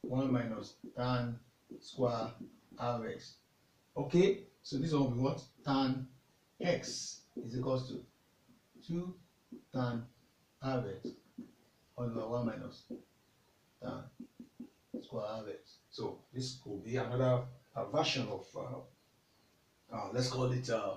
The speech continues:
the last equation was eleven, so we can call this one twelve.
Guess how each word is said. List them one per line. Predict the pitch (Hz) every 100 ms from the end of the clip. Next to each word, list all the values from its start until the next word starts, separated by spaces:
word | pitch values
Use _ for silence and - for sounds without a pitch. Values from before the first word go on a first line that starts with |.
| -
the | 113
last | 110 127 123
equation | 127 127 123 117
was | 110 101
eleven, | 107 147 139 - - _ _ _
so | -
we | 117
can | - -
call | 123
this | 120 120
one | 113 113
twelve. | - 123 -